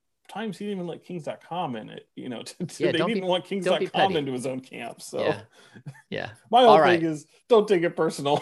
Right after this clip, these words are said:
Speaker 1: <laughs>
Speaker 2: Don't take it personal. Yeah. We, we lived through an era, an era of basketball that, that, uh, I don't think will ever be repeated. All right, uh, Sean, I, I think that's gonna do it for this edition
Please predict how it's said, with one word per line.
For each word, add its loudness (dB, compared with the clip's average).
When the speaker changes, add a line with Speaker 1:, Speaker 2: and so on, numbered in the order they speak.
Speaker 1:
<laughs> -8
Speaker 2:
Don't 4
take 2
it 2
personal. -2
Yeah. -2
We, 0
we 0
lived 0
through -2
an -2
era, -2
an -10
era -6
of -10
basketball -8
that, -12
that, -8
uh, -6
I -6
don't -12
think -12
will -10
ever -10
be -14
repeated. -14
All 6
right, 4
uh, 0
Sean, 0
I, -2
I -4
think -8
that's -2
gonna -6
do -2
it -4
for -14
this -6
edition -8